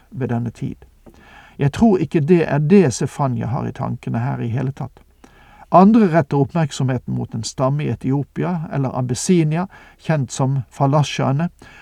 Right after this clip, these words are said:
og det ordet kommer fra samme rot som ordet filister, som betyr immigrant. De påstår at de kan føre sin opprinnelse tilbake til Israel, at de er israelitter. Etter ikke liten strid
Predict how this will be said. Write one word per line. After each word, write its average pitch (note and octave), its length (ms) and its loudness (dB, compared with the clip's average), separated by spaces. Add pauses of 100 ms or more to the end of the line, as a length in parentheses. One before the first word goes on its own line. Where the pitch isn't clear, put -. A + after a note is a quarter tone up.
(120)
og C3+ 120 -2
det F#3+ 140 8
ordet F#3 360 4
kommer D3+ 280 0
fra B2+ 180 -4
samme D3 280 -2
rot C3 320 -4
som B2+ 180 -4
ordet C3+ 240 -2
filister, D3 560 0
som A#2 220 -6
betyr B2 300 -6 (100)
immigrant. C3+ 800 -6 (720)
De C#3 100 -2
påstår E3 540 2
at C#3 100 -2
de D3 100 0
kan C#3+ 180 -2
føre C#3+ 340 -2
sin C3 300 -2 (100)
opprinnelse C#3 580 -2
tilbake A#2+ 460 -4
til B2 160 -6
Israel, C#3+ 580 -4 (300)
at B2 140 -6
de C#3 60 -2
er - 100 -6
israelitter. A#2+ 640 -4 (1300)
Etter G3+ 320 4
ikke G3+ 340 4
liten F#3+ 400 6
strid C#3 480 0